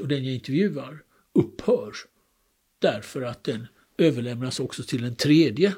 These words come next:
som man säger på psykoanalytiker. Den tredje, en läsare, en tänkt läsare, en förläggare, eh, eller någon recensent, eller någon person som ska ha med det att göra.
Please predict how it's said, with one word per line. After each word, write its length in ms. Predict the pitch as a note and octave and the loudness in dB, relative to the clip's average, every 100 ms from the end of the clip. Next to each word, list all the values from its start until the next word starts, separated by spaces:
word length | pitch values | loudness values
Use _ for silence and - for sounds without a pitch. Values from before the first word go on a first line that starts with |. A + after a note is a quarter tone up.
| - | -6
som 80 | D#3 | -8
man 120 | D3 | -6
säger 220 | - A#2+ | -4 -4
på 120 | - | -6
psykoanalytiker. 760 | A#2 - A#2 B2 A#2+ A2+ - - - - - - _ F3 B2+ - - - | -10 -10 -8 -8 -10 -12 -18 -20 -20 -20 -18 -20 _ -10 -10 -12 -18 -8
Den 180 | D3 D#3 | -4 -2
tredje, 460 | - D#3 B2+ C3 C3+ | 2 2 0 -6 -12
en 280 | F#3+ D3+ | -6 -2
läsare, 440 | D3+ D3 - - - - | 2 2 2 -6 -12 -10
en 140 | C#3+ | -6
tänkt 360 | - D3+ A#2 - | 0 0 0 -4
läsare, 380 | C3 - C3 C#3+ | -4 -4 -4 0
en 60 | |
förläggare, 760 | C#3+ D#3 C#3 G#2+ A#2+ - B2 A#2+ _ | 4 6 6 4 -4 -10 -14 -18 _
eh, 380 | C#3+ C3 B2 B2+ - _ _ | -6 -6 -6 -10 -16 _ _
eller 280 | - D3 B2+ | 4 4 4
någon 340 | C3+ B2+ A#2+ | -2 -4 -4
recensent, 720 | B2 - C3+ - C3+ G#2 - C3+ | -6 -6 -6 -4 -4 -6 -12 -10
eller 160 | D3 | -4
någon 300 | E3+ G3+ E3 | 2 4 4
person 460 | D3+ C3+ C#3+ A#2 C3 | 0 0 0 0 -6
som 140 | C3+ | -10
ska 160 | A#2+ C3 | -4 -2
ha 300 | A#2+ B2+ A#2 | 0 0 -2
med 100 | B2+ | -4
det 120 | B2+ | -4
att 100 | A#2 | 0
göra. 480 | D3 D#3 D3 A#3 | 0 0 0 -2